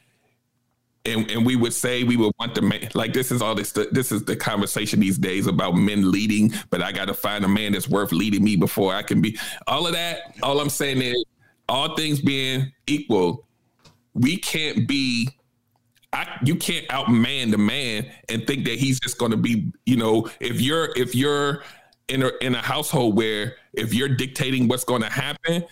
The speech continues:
and he's cool with that, cool. If he's not cool with it, y'all are probably arguing a lot. Like, you gotta pay attention to, to the dynamics of, of the reaction. 'Cause what I always tell people is men are trained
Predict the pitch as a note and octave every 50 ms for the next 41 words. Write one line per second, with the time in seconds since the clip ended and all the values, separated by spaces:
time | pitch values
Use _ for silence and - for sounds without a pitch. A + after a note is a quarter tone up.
0 | - - - G#2+ B2 B2+ C3 C3 - - - C#3 C#3 C#3 C#3+ C#3+ C#3 C#3 C3+ B2+
1 | - - - E3 F3 C#3+ G#2+ - - - - - G2+ B2+ C3 C#3+ C#3+ C#3+ C3+ B2+
2 | C#3 C#3 E3 - - - D#3+ D3+ C3+ A#2+ B2 B2 B2 A#2 - - _ _ _ _
3 | _ _ _ _ _ _ - - C3+ D3 D#3 D3+ C3+ - E3 C#3+ C#3+ C3+ - G#2+
4 | B2 D3 D#3 D#3 C3 B2+ B2 G#2 G2 D#2 C#2 A#1 A1 - - _ _ _ _ _
5 | _ _ _ _ _ _ _ _ _ _ _ - - B2 C3 C#3 D3+ C#3+ C3+ D3
6 | D#3 D#3 - - E3+ C#3+ C3+ B2+ - - F3 - - C#3 B2 B2 B2 - - -
7 | - _ _ _ - - D3+ C3+ C3 - - - C3+ C3+ C3 A2+ B2+ B2 A#2 A#2
8 | A#2 C3+ D3 C#3 B2+ - - B2 A2+ A2 G#2+ - - - A#2 G#2 - A2 G#2+ G#2+
9 | A2 G#2 F#2+ A#2+ C3+ D#3 - - A2 - - C3 A2 A2 A#2+ A#2+ A#2 A2+ B2 C3+
10 | B2 B2 B2 - - - D#3+ E3+ F3+ F3 - C3 C3+ - A2 G#2 A2 G#2+ A2 A2+
11 | - - - - - - - - - - _ _ _ - - A2+ A2 B2 D#3 F#3+
12 | F3 D3+ B2 A#2+ C3 D#3 - - _ _ _ _ _ _ _ _ _ _ _ _
13 | _ _ _ _ _ _ _ _ _ _ _ _ - A#2 A#2+ B2 - - - C#3
14 | D3 D3 C#3 B2 A#2 B2 B2+ -